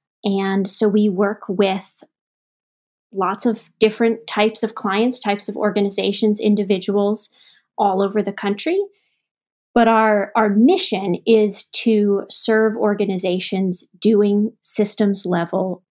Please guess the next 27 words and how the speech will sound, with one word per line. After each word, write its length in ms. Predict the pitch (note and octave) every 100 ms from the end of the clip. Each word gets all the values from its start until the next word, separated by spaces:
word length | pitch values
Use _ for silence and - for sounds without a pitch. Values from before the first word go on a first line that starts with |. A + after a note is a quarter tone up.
| -
work 420 | F3 - - - -
on 480 | G3 F#3 F3+ F3+ F3 - _ _ _ -
environmental 680 | F#3+ F3 F#3 G3 F#3 F3+ F#3
sustainability 920 | - F3+ - - F3+ - - - -
and 160 | - F#3
social 360 | F#3 F#3+ F#3
justice. 640 | F3+ F#3 - B3+ D#4 - - _ _ _ _ _ -
So 160 | - A3
our 160 | G3
sweet 460 | G3 - C4 C#4 -
spot 420 | - G3+ G3 F#3 -
of 180 | G3+ -
clients 720 | - F#3 F3 F3 F3 E3+ -
is 640 | G#3+ G#3 F#3+ F3+ E3+ - - -
the 80 | G3
people 380 | G3 G#3+ G#3 F#3
we're 260 | F#3+ F3+ -
really 340 | A#3 G#3+ G3+
excited 560 | E3+ - - F3 F3+ F3+
to 100 | -
work 200 | F#3 F3
with, 140 | - F3+
especially 600 | F#3 - G#3 G#3 G3 F3+
excited 420 | - - - -
to 80 | -
work 220 | D#3+ -
with, 300 | - E3+ F3